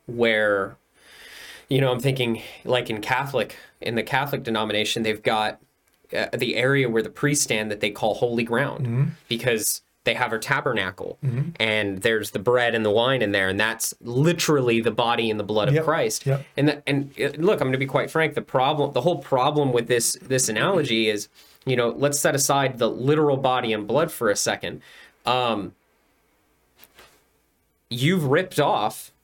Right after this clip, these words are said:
Speaker 1: from the Old Testament all of this theology, which God says, "This is a shadow."
Speaker 2: Mm.
Speaker 1: You know, this,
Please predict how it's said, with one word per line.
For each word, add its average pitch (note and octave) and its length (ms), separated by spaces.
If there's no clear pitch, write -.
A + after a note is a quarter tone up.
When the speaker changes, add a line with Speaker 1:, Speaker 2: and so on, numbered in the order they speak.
Speaker 1:
from F3 380
the D#3 140
Old C#3+ 220
Testament G#2+ 560
all D3 280
of C#3 140
this C#3 180
theology, B2 600
which B2+ 400
God C#3 300
says, B2 600
"This C#3+ 200
is C3+ 100
a B2+ 60
shadow." - 460
Speaker 2:
Mm. A2+ 180
Speaker 1:
You B2 120
know, B2 160
this, C#3+ 260